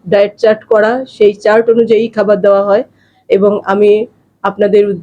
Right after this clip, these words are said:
মাধ্যমে আমি যারা সোশ্যাল মিডিয়াতে লিখেন তাদেরকে বলতে চাই যে অনেকেই বলেন যে আমরা এখানে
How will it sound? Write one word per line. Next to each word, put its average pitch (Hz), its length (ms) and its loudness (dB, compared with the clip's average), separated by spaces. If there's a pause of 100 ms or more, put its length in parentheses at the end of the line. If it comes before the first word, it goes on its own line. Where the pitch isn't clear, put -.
(180)
মাধ্যমে 208 580 0
আমি 202 300 0
যারা 196 340 0
সোশ্যাল 202 320 -6
মিডিয়াতে 196 480 -2
লিখেন 226 380 0
তাদেরকে 208 340 -2
বলতে 202 320 0
চাই 240 280 0 (360)
যে 208 80 0
অনেকেই 226 420 2
বলেন 214 320 2
যে 214 120 -2
আমরা 196 260 0
এখানে 196 480 0